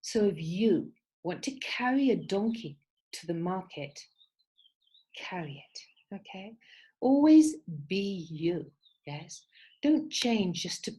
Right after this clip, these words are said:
please someone else. Follow that idea, that project you had, no matter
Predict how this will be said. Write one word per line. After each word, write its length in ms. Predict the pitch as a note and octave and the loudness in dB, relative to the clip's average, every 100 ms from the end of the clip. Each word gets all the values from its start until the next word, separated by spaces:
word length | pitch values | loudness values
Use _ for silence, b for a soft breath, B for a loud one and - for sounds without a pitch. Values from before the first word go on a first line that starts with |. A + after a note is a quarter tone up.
| - | -10
please 360 | G3 F3+ E3+ - | -6 -4 -6 -8
someone 260 | E3+ E3+ | -8 -8
else. 320 | E3 D3 - - _ | -8 -10 -14 -18 _
Follow 400 | - F#4+ D4+ C#3+ - b _ | -8 -4 -2 -4 -12 b _
that 140 | C4+ C4+ - | -14 -12 -6
idea, 480 | C#4+ D4 D4 D4 C4 | -2 -2 -2 -2 -2
that 280 | F#3+ G#3+ - | -2 -8 -10
project 460 | - D4+ D#4 - - | -8 -6 -4 -4 -4
you 80 | A#3+ | -4
had, 160 | C4+ | 2
no 140 | B3+ D4 | 4 6
matter 400 | D#4+ F4+ F4 | 6 4 0